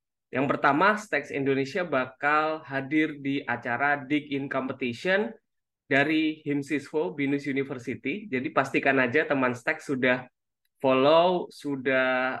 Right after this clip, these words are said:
eh, kepo-kepo di Instagram dan TikToknya teman-teman Himsiswo di Binus University, at Dig In Competition. Jadi, eh, pada tanggal sepuluh Februari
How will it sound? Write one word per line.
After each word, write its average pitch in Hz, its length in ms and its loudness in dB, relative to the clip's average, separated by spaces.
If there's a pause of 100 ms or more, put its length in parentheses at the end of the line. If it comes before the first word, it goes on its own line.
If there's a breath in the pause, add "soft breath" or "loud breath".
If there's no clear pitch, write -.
eh, 120 280 -2 (100)
kepo-kepo 143 800 -4 (320 loud breath)
di 135 160 -2
Instagram 139 800 -2
dan 139 400 0
TikToknya 139 880 -4
teman-teman 135 560 -4
Himsiswo 139 640 0
di 131 320 4
Binus 123 320 0
University, 113 720 -8 (320 loud breath)
at - 320 0 (160)
Dig 143 400 4
In 151 320 4
Competition. 123 800 -2 (480 loud breath)
Jadi, 151 480 4
eh, 123 240 0
pada 127 240 0
tanggal 123 240 -2
sepuluh 127 320 -4
Februari 123 640 0